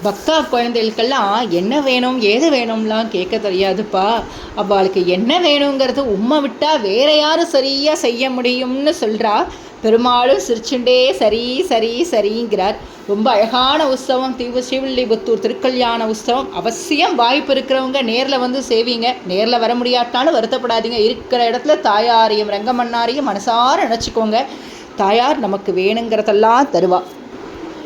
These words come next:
எல்லோருக்கும் ஆண்டாள் ரங்கமன்னாரதர் பரிபூர்ணமாக கிடைக்கணும்னு மனதார பிரார்த்தனை பண்ணிக்கிறோம். அனைவருக்கும் நன்றி. எல்லோருக்கும்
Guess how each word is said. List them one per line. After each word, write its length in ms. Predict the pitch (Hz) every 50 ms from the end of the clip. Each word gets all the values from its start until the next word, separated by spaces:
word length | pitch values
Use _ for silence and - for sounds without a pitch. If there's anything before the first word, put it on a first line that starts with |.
| - - - - - 208
எல்லோருக்கும் 600 | 190 202 208 220 226 233 247 262 254 - - 453
ஆண்டாள் 440 | 359 208 226 247 240 254 240 233 220
ரங்கமன்னாரதர் 800 | 220 208 214 233 240 226 220 220 220 214 208 208 202 190 262 330
பரிபூர்ணமாக 960 | 294 262 220 196 226 233 240 262 262 277 269 269 269 269 277 285 285 302 311
கிடைக்கணும்னு 640 | - 233 240 233 - - 269 254 262 262 269 302 349 311
மனதார 580 | 220 214 214 233 233 233 240 240 247 262 247
பிரார்த்தனை 380 | - 233 214 208 214 233 233 220
பண்ணிக்கிறோம். 420 | 233 226 233 226 220 254 302 466 466 - - - - - - - - - - - - - - - - - - 175
அனைவருக்கும் 540 | 170 190 196 202 214 214 214 - - 294 262
நன்றி. 380 | 254 247 247 240 - 381 440 - - - - - - - - - - - -
எல்லோருக்கும் 540 | 180 185 196 226 233 240 269 - - 427